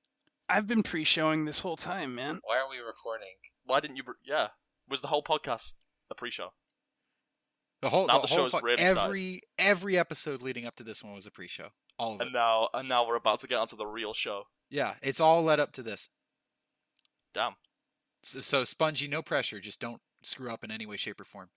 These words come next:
Speaker 3: Yeah, because this is the real show. This is what
Speaker 4: Yeah.
Speaker 3: we, we've been preparing for.
Speaker 2: Oh, oh,
Speaker 4: Yeah.
Speaker 2: all right. <laughs>
Speaker 3: Uh, anyway, I guess I'll get into it. So, hello and welcome to Castle Fun, the official podcast of the Star Wars Speculation subreddit.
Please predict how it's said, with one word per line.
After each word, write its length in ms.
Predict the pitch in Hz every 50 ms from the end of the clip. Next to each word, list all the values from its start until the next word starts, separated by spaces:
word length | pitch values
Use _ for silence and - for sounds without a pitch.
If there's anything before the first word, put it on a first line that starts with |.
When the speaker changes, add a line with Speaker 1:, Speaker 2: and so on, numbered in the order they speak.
| _
Speaker 3:
Yeah, 200 | - 123 117 110
because 240 | 107 117 - 123 -
this 160 | - 123 -
is 80 | - -
the 100 | - 117
real 240 | 104 104 110 104 101
show. 300 | - - - 104 95 98
This 120 | 107 -
is 40 | -
what 140 | 117 107 98
Speaker 4:
Yeah. 120 | 117 117 - _ _ _ _ -
Speaker 3:
we, 60 | 127
we've 60 | 123
been 100 | 107 110
preparing 400 | - 117 107 - 107 101 101 101
for. 200 | - - 104 98 - -
Speaker 2:
Oh, 100 | 120 - -
oh, 180 | 117 120 117 107 -
Speaker 4:
Yeah. 100 | 107 92
Speaker 2:
all 240 | - 131 123 120 110
right. 280 | 110 110 120 123 - - - - - - - - _ _ _ -
<laughs> 100 | 196 - - 156 - - - - _ _ _ - - _ _ _ _ _ _ _ _ _ _ _ _ _ _ _ _ _ _ _ _ _ _ _ _ _ _ _ _ _ _ _ _ _ _ _ _ _ _ _ _ _ -
Speaker 3:
Uh, 460 | 104 110 113 113 113 113 113 113 113 107 -
anyway, 240 | 120 139 165 139 110
I 100 | 104 107
guess 180 | 113 113 110 -
I'll 80 | 120 120
get 140 | - 113
into 200 | 123 139 - -
it. 140 | 113 104 -
So, 440 | - - - 120 113 110 110 110 110 - _ _ _ _ _ _
hello 380 | - 175 196 208 220 233 214
and 100 | - 180 170
welcome 240 | - 196 202 - 214
to 100 | - 202
Castle 260 | - - 196 185 - 156
Fun, 300 | - - 117 104 98 _ -
the 80 | - 113
official 340 | 117 - 165 147 - 165 147
podcast 480 | - 160 160 - - 180 175 - -
of 60 | 139
the 80 | - 123
Star 180 | - - 123 113
Wars 120 | 120 117
Speculation 460 | - - 120 - 131 127 123 - - 120
subreddit. 440 | - - 135 113 110 107 98 98